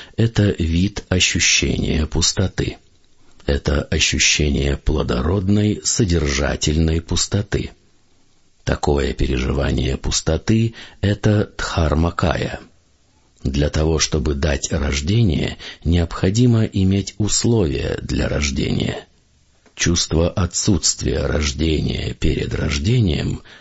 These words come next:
это дхармакая. Состояние дхармакаи — это исходная точка или основа падмасамбхавы. Здесь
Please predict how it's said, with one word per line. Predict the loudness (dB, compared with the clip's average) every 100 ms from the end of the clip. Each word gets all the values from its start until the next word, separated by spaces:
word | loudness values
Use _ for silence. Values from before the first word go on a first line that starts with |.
| _
это | -6 -4 -2 0 0 -2 -8
дхармакая. | -2 -2 0 -2 -2 0 -2 -2 -6 -8 -14 _ _ _ _ _ _ _ _ _ _ _ _ _ _
Состояние | -2 0 2 2 2 2 2 0 -2 -4
дхармакаи — | -2 0 0 0 -2 0 2 2 0 -4 -8 -16 -10
это | -2 0 2 2
исходная | 2 0 -2 0 0 2 2 2 0
точка | 0 2 0 -2 -4
или | -2 0 2 0 0
основа | 0 0 2 2 2 -2 -4 -8 -6
падмасамбхавы. | -2 0 0 0 0 0 0 -2 -4 -4 -6 -10 _ _ _ _ _ _ _
Здесь | -6 -4 0 0 0 -2